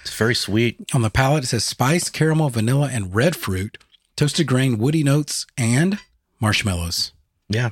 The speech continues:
Speaker 1: I get that marshmallow. I get the vanilla. I get the, uh, little bit of the oak.
Speaker 2: The finish, it says long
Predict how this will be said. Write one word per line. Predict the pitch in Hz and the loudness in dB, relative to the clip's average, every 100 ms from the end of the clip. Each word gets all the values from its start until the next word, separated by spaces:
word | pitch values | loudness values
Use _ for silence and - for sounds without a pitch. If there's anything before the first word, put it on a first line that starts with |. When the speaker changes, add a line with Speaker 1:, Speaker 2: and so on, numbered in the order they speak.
| - | -4
Speaker 1:
I | - | -2
get | 117 | -2
that | 117 101 | -2 -2
marshmallow. | 107 - 123 120 110 | -2 0 0 0 0
I | 90 | -2
get | 92 | -6
the | 85 | -4
vanilla. | 92 90 101 113 110 | -2 0 0 0 -2
I | 82 | -4
get | 95 - | -6 -8
the, | - 85 | -6 -4
uh, | 76 - - - _ _ - - | -4 -6 -10 -14 _ _ -20 -6
little | 90 101 | -2 0
bit | 98 | 2
of | 90 | 0
the | 67 | -2
oak. | 85 120 - _ _ _ _ _ - | -2 -4 -6 _ _ _ _ _ -2
Speaker 2:
The | 110 | 2
finish, | 139 139 | 4 4
it | 123 | 2
says | 127 104 | 0 0
long | 107 123 139 151 | 2 2 2 0